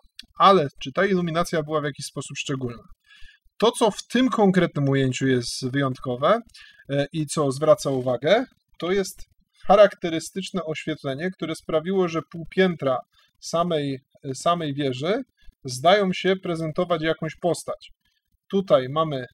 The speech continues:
coś, co przypomina twarz, a tutaj korpus. I dla waszej wygody zrobiłem kółeczko, zbliżenie. Macie tutaj, jest trójkąt, na którym macie, no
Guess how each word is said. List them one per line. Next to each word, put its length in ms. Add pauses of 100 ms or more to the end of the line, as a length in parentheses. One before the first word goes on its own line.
(260)
coś, 280
co 180
przypomina 500 (140)
twarz, 340
a 180
tutaj 260 (100)
korpus. 640
I 180
dla 160
waszej 300
wygody 480 (540)
zrobiłem 540
kółeczko, 640
zbliżenie. 800
Macie 400
tutaj, 320
jest 420
trójkąt, 540 (480)
na 120
którym 360
macie, 440
no 180